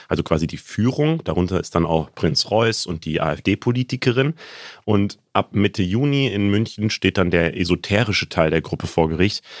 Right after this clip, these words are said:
Die sollen eine Art Beraterrolle gespielt haben, indem sie zum Beispiel die Sterne befragen und prognostizieren sollten, wann der richtige Zeitpunkt für den Putsch gewesen ist. <laughs> Und ich bin ein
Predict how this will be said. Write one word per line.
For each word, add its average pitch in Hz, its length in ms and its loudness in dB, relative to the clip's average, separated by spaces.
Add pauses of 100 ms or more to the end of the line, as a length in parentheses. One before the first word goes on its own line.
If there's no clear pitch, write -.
(200)
Die 104 80 4
sollen 101 240 2
eine 101 120 2
Art 92 340 0
Beraterrolle 87 720 2
gespielt 85 460 0
haben, 85 280 2
indem 90 180 2
sie 90 120 -2
zum 87 160 -2
Beispiel 92 440 2 (380)
die 98 100 2
Sterne 98 380 2
befragen 95 540 2
und 92 260 0
prognostizieren 107 800 0
sollten, 107 440 2 (280)
wann 107 300 2
der 107 180 2
richtige 104 400 -2
Zeitpunkt 92 680 0
für - 180 0
den 82 200 0
Putsch - 360 0
gewesen 85 420 2
ist. - 320 0 (560)
<laughs> - 580 -2
Und 127 160 2
ich - 100 -10
bin 110 160 2
ein 98 60 -2